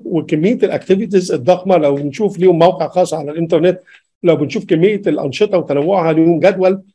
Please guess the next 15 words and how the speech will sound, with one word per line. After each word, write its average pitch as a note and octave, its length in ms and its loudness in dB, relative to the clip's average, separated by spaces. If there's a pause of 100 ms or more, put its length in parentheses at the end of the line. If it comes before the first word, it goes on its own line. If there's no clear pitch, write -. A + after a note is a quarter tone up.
(260)
آه، D3+ 220 -2
وليهم D#3+ 320 0
كالندر F3+ 460 4
على D3 160 0
مدى F3 220 0
السنة C#3+ 580 -2
بالإيفنتس، E3 600 0
بالأحداث D#3+ 500 -2
المختلفة، E3+ 640 -2 (280)
مكان F#3+ 260 2
مفتوح F#3+ 500 0 (100)
لكل A#3 320 0
البشر، F#3 500 2
لكل G#3 300 2
الناس، F#3 480 -2